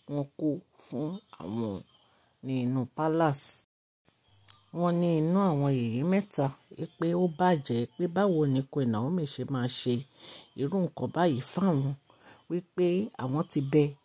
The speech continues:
Queen Naomi ní gbogbo ìgbà, wípé gbogbo ọ̀nà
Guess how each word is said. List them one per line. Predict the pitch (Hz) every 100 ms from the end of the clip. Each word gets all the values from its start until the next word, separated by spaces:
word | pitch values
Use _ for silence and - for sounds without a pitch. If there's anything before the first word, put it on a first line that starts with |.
| _
Queen | - 156 147
Naomi | 127 131 175 214 190 - _ _ -
ní |
gbogbo | 156 151 135 143
ìgbà, | 131 107 131 104 - _ _ - - _
wípé | 165 180 -
gbogbo | 175 170 156 156 165 156
ọ̀nà | 139 131